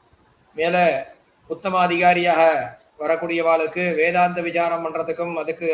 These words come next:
ஆதாரமா இருக்கக்கூடிய பிரகரண கிரந்தங்கள் எல்லாத்தையும் நமக்கு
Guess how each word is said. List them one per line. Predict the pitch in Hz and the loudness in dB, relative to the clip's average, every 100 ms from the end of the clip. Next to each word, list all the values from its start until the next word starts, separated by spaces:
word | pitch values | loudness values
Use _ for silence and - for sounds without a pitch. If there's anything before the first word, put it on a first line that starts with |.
| 147 | -2
ஆதாரமா | 143 170 180 175 175 | 0 2 2 2 0
இருக்கக்கூடிய | 170 170 165 165 160 | -2 -6 -8 -4 -4
பிரகரண | 151 147 170 175 | -4 -8 -8 -6
கிரந்தங்கள் | 170 165 165 165 156 | -6 -8 -8 -8 -8
எல்லாத்தையும் | 156 156 156 160 156 135 _ _ _ _ _ _ _ _ _ _ _ _ _ _ _ _ _ _ _ | -6 -6 -6 -6 -8 -10 _ _ _ _ _ _ _ _ _ _ _ _ _ _ _ _ _ _ _
நமக்கு | 156 160 156 | -4 -2 0